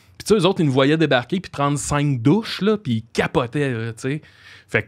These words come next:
moi, je comprends que là-bas, mettons, si le monde se lave moins, c'est bien chill avec moi, j'ai aucun problème avec ça. Mais là, il, là, fait que là, je dis, « Ben, il pue. » Tu sais, tout le monde pue un peu,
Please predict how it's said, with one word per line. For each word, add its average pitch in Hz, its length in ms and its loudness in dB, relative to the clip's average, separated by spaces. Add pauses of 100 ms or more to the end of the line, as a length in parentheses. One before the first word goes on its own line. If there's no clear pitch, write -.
moi, 240 80 8
je - 80 -2
comprends 170 400 2
que 165 80 0
là-bas, 131 320 2
mettons, 156 260 2
si - 140 -4
le 139 80 0
monde 156 180 0
se 135 100 -4
lave 127 240 0
moins, 147 160 4
c'est 147 160 4
bien 151 160 4
chill 165 180 0
avec 139 200 2
moi, 147 160 2
j'ai 131 180 2
aucun 139 300 2
problème 117 320 0
avec 104 160 -4
ça. 107 140 -6
Mais 107 120 -2
là, 156 80 4
il, 143 200 0
là, 139 240 2
fait 117 140 -12
que 147 80 -4
là, 151 60 0
je 117 80 -2
dis, « 117 100 -6
Ben, 98 200 -8
il 95 140 -14
pue. » 104 240 -6 (220)
Tu - 80 -14
sais, 104 40 -14
tout - 100 -14
le 98 60 -10
monde 113 240 -6
pue - 300 -12
un 120 80 -14
peu, 104 180 -12